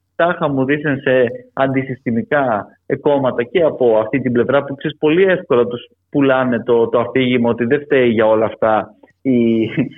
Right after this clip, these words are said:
η ίδια η δομή αυτής της Ευρωζώνης και το ποιους, ποια συμφέροντα εξυπηρετεί, αλλά ο, ο,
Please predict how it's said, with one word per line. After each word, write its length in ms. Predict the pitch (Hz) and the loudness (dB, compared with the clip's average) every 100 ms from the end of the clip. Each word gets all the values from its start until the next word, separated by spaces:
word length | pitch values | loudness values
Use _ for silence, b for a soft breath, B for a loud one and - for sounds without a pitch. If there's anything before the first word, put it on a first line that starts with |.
| _ | _
η 180 | - 143 | 2 4
ίδια 240 | 156 135 131 | 4 4 2
η 100 | 120 | 2
δομή 340 | 123 131 139 | 0 2 0
αυτής 260 | 120 135 123 | -2 -6 -8
της 140 | 127 | -4
Ευρωζώνης 600 | 123 113 117 120 127 127 | -2 0 2 2 2 0
και 100 | 127 | -2
το 100 | 107 | -4
ποιους, 300 | - 139 131 - b _ | -4 -2 -2 -4 b _
ποια 200 | 147 139 | -2 0
συμφέροντα 420 | 143 135 127 123 | -2 0 2 0
εξυπηρετεί, 480 | 120 117 113 110 127 | -2 -2 -2 0 2
αλλά 300 | 120 120 117 | 4 2 2
ο, 320 | 117 113 113 B - | 2 2 0 B -4
ο, 120 | 123 | 0